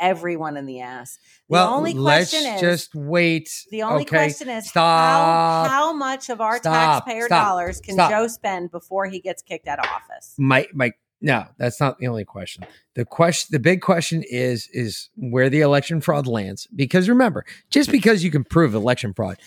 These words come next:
Speaker 2: the one part about election fraud that you also have to be able to prove is that one side did it over another. So now the question, stop.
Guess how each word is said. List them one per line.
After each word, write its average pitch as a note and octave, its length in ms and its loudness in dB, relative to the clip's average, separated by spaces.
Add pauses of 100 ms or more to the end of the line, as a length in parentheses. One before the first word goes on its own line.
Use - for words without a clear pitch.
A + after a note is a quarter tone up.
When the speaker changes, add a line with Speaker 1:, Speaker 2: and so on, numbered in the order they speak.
(200)
Speaker 2:
the B2 100 0
one D#3 260 2
part D#3+ 240 2
about C3 240 4
election B2 400 0
fraud A2 220 0
that - 120 -10
you B2 140 0
also C#3+ 360 0
have B2 200 0
to - 80 -20
be A#2 120 -2
able G2+ 140 -4
to F#2+ 100 -16
prove A2 360 0
is F#2+ 140 -6
that G#2+ 180 -6
one C#3 220 -6
side B2 260 -2
did A2 180 -4
it G#2 120 -8
over G2 260 -8
another. B2+ 360 0 (520)
So C#3 380 0 (440)
now C#3+ 360 2
the F3+ 100 2
question, F3+ 500 0 (300)
stop. A#2 500 -2